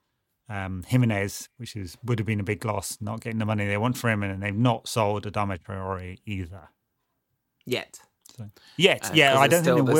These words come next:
Speaker 1: will,
Speaker 2: still
Speaker 1: 'cause it was
Speaker 2: time.
Speaker 1: City that, that wanted him, and they brought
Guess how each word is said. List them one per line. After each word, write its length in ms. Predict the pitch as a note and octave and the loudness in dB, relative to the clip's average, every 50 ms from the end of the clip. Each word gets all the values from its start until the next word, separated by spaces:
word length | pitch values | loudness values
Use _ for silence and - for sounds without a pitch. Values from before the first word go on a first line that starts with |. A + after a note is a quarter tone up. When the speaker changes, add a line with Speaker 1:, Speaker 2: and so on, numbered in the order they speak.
| D#3+ | 6
Speaker 1:
will, 160 | D#3 D3 A#2+ A#2 | 6 6 4 4
Speaker 2:
still 140 | - B2+ | 2 2
Speaker 1:
'cause 80 | B2+ B2 | 2 4
it 100 | A#2 A2+ | 2 2
was 100 | A2 G#2+ | 0 0
Speaker 2:
time. 60 | A2 | 0
Speaker 1:
City 300 | - D3+ C3+ - C3+ B2 A2 | 2 0 2 2 2 2 2
that, 280 | G#2 G#2+ G#2+ A2 - _ - A2+ | 0 -2 -4 -6 -10 _ -16 -10
that 300 | - A2+ G#2+ A2+ A#2 - _ _ _ _ _ _ _ - | -8 -6 -6 -6 -6 -10 _ _ _ _ _ _ _ 2
wanted 260 | B2 B2+ A#2+ A#2 G2+ | 2 2 2 2 0
him, 160 | G#2 G2+ G2 | 0 -2 -2
and 100 | G2 G2+ | -2 -4
they 100 | G#2 G#2 | -4 -6
brought 280 | F2+ - A2+ A2+ - | -6 -8 -8 -10 -10